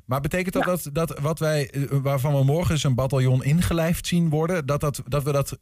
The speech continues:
Speaker 1: dat dat gewoon is wat wij kennen als de Nationale Reserve natres?
Speaker 2: Ja hoor, absoluut. Ja, ja,
Speaker 1: Ja.
Speaker 2: want natres is de afkorting van Nationale Reserve.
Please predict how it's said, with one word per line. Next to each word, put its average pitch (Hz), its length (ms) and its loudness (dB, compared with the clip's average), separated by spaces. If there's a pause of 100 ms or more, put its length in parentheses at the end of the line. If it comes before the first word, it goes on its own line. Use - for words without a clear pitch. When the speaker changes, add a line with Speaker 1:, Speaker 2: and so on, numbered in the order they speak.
(160)
Speaker 1:
dat 131 140 -2
dat 135 100 -4
gewoon 143 220 2
is 156 200 -2
wat 131 180 -2
wij 135 140 0
kennen 156 320 0
als 151 380 0
de 139 480 -2
Nationale 135 420 0
Reserve 131 440 0
natres? 110 560 0 (400)
Speaker 2:
Ja 208 280 0
hoor, 185 220 0
absoluut. 175 680 -8
Ja, - 280 -4
ja, 208 120 -2
Speaker 1:
Ja. 120 80 2
Speaker 2:
want 196 140 -4 (240)
natres 262 600 -4
is 220 160 -8
de 202 80 -6
afkorting 220 600 -4
van 208 220 -2
Nationale 196 500 -2
Reserve. 160 500 -2